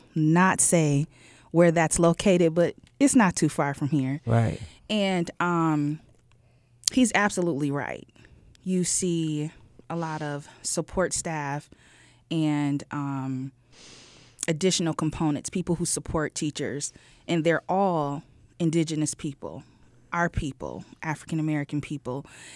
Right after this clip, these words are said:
Speaker 1: And then you see, um, the woman who is mostly, in most times, in ninety-nine point nine percent of the time, Caucasian.
Speaker 2: Mm-hmm.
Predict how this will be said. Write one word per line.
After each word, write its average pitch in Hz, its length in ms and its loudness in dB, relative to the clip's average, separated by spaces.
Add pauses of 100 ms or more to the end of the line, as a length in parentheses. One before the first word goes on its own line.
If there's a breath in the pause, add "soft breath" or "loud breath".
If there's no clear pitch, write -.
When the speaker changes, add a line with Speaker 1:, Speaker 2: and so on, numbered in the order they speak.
(180 loud breath)
Speaker 1:
And 170 180 2
then 170 200 2
you 165 140 0
see, 151 600 -2 (480 soft breath)
um, 143 400 -8 (640)
the 165 100 0
woman 151 460 0 (240)
who 151 180 -6
is 135 540 -6 (920 soft breath)
mostly, 156 520 -2 (520)
in 175 160 2
most 160 280 0
times, 139 600 -8 (300)
in 165 120 0
ninety-nine 165 500 0
point 151 260 -4
nine 143 220 -4
percent 139 320 -6
of 127 60 -6
the 120 80 -8
time, 127 560 -10
Caucasian. 131 720 -12 (120)
Speaker 2:
Mm-hmm. 123 260 0